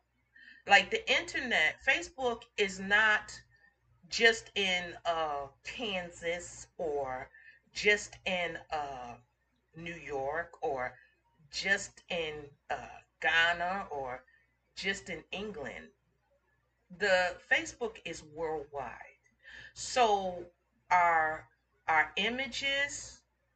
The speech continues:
how, if I never, if you never met me in person, whatever you see on my social media page represents me. So when you, when you, if you was to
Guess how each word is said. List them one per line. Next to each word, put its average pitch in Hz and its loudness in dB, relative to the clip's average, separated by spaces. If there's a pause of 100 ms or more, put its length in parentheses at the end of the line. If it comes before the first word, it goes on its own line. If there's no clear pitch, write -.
(920)
how, 277 6 (120)
if 214 -2
I 220 12
never, 320 2 (180)
if 202 4
you 247 -2
never 269 2
met 240 -2 (100)
me - -16 (1080)
in 175 -2
person, - -14 (1080)
whatever 240 4
you 226 -4
see 170 -8
on 170 -2
my 151 -4
social 175 -4
media 143 -10 (120)
page - -16 (440)
represents 139 -4
me. 95 -16 (420)
So 220 4
when 202 -2
you, 208 -8
when 190 -6
you, 196 -8
if 175 -6
you 208 -8
was 202 -8
to 156 -8